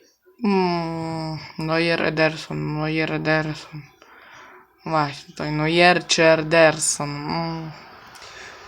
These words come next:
Neuer jest w każdym razie lepszy, a to jest zawodnik z Premier League. Niech będzie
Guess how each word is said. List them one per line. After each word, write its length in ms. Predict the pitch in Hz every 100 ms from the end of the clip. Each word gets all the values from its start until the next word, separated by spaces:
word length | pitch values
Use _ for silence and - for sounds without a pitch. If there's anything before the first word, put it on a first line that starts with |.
| - - - - - -
Neuer 380 | 170 185 196 185
jest 260 | 180 -
w 80 | -
każdym 320 | 185 180 180
razie 120 | 175 175
lepszy, 560 | 175 180 185 - 170
a 60 | 165
to 120 | -
jest 120 | 170
zawodnik 360 | 175 170 175 175
z 80 | -
Premier 460 | - 185 175 160
League. 320 | 156 156 - - - - - - - - - -
Niech 200 | 180 170
będzie 440 | 180 175 180 165